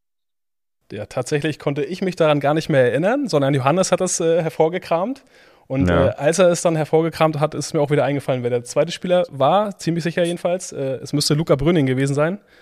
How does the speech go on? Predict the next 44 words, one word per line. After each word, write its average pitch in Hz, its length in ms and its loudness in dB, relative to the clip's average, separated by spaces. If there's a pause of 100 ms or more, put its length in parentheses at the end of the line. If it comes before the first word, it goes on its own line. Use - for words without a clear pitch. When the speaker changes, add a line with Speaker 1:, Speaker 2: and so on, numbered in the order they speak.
(440)
Speaker 1:
Ähm, 131 440 2
und 127 520 -2
ja, 143 260 4
also 139 300 0
schön, 160 240 0
dass 156 160 2
wir 156 60 2
uns 139 120 0
hier 135 100 -2
wieder 135 180 2
sehen, 165 160 0
habe 156 140 2
ich 143 60 -6
schon 147 140 0
gesagt. 139 360 0
Und 147 320 -4
warum 139 340 4
e-, - 140 -8 (180)
eigentlich 156 360 0
ihr 156 100 2
beide 151 280 4
gleichzeitig 175 580 0
hier, 190 320 0 (140)
äh, 143 340 -2 (640)
ist, - 320 -6
äh, 131 260 -10 (400)
ja, 175 180 2
eure 151 240 4
Freundschaft. 185 500 2
Du 123 100 2
hast 156 140 0
es 147 80 -6
eben 156 120 -2
gesagt 165 300 2
schon. 123 240 0
Also, 123 400 -2
äh, 127 260 -12
du 135 100 -2
hast 151 160 4
da 147 120 2
wichtige 165 280 0
Leute 160 380 4
kennengelernt 175 560 2
und - 320 -4